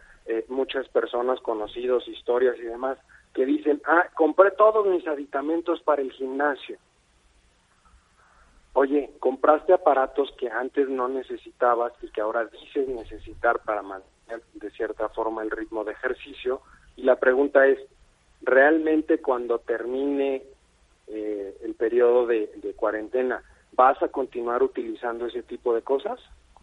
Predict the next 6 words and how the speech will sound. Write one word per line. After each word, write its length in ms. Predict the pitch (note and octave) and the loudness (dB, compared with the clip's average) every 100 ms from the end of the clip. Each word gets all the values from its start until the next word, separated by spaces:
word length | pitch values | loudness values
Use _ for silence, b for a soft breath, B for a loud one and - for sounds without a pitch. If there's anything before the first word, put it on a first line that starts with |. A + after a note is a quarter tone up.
| _ | _
¿O 140 | D3 C3+ | -2 0
simplemente 720 | - D3+ D3+ D3+ D3+ D3 D#3+ | 2 2 4 4 4 4 4
los 120 | D3+ | 4
compraste 500 | - D3+ C#3+ C3+ - | 0 2 2 2 0
para, 300 | - A#2+ G#2+ - b b b b b b _ | 0 -2 -2 -6 b b b b b b _
según, 580 | - C3 C3+ E3 F3+ A3+ | 0 2 6 6 6 2